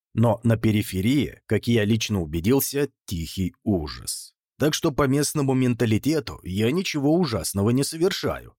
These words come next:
Ну, кроме того, что не даю другим считать себя добычей. То есть я крепкий хозяин, имею имущество и защищаю его. Ну а то, что воры и бандиты гибнут пачками, то кого это волнует?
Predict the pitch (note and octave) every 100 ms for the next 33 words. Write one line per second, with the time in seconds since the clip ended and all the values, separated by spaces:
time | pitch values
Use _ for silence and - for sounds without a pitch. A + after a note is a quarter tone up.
0 | _ - C3+ E2+ D#2+ - B2 A#2+ A#2 B2+
1 | A2+ - A2 A#2 B2+ A#2 G2+ A2 A#2+ C#3+
2 | - - G2 - G2 G#2 B2 C#3 D#2 -
3 | - _ - A#2+ A2+ - - F#2+ G2 B2
4 | - F#2 F#2 - B2 C#3+ D#3 D3+ D2+ B1+
5 | - _ C#3 B2 A#2+ A2+ G#2+ G#2 E2 E2+
6 | - - G#2 B2 A2+ _ F2+ F2+ F#2+ -
7 | E3 - A2 E2+ D2+ D2 C#2 - _ -
8 | A2+ A#2 A2 G#2 A2+ - B2+ A2 A2+ G#2+
9 | G#2 G#2+ G2+ A2+ A2+ G#2 A#2+ G#2+ - G#2+
10 | D3 - A#2+ F#2 D2+ F#2 F2 E2 D2 D2
11 | - F2 F#2+ A2 C3+ D#3 G3 E3 - -
12 | -